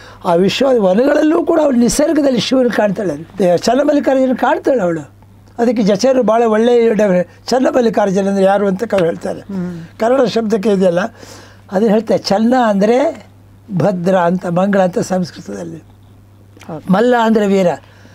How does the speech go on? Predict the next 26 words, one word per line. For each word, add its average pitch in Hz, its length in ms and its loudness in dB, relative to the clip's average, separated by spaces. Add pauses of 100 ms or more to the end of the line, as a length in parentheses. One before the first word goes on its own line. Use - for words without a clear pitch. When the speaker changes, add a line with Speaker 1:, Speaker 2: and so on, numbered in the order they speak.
(140)
Speaker 1:
ಅವನು 196 180 0
ವೀರಭದ್ರ 214 480 2
ಅಂತ 185 180 0
ಹೇಳ್ತಾರೆ. - 480 -14 (380)
Speaker 2:
ಓಹೋ. 196 280 -6 (840)
Speaker 1:
ಚ-, 214 420 0
ಇದು 190 180 0
ಜಸಡಿಯವರು 190 540 0
ಆ 202 80 2
ರೀತಿ 214 240 0
ಇದು 190 160 0
ಮಾಡ್ಕೊಂಡು, 190 380 -2 (360)
ಅಂದ್ರೆ 262 200 2
ಅವರು, 233 160 2
ಅವಳು - 380 -2
ಮನೆ 214 220 2
ದೇವರು 240 260 2 (400)
ವೀರಭದ್ರ. 202 440 0 (140)
ಯಾಕೆಂದ್ರೆ 220 720 0 (520)
ವಚನದಲ್ಲಿ 226 600 0
ನಮ್ಮ 202 180 2
ಎಲ್ 190 240 2
ಬಸವರಾಜರು 185 1000 0 (260)
ಸಂಗ್ರಹ 233 320 -2
ಮಾಡ್ತಕ್ಕಂಥ 202 360 -2
ವಚನದಲ್ಲಿ 185 800 0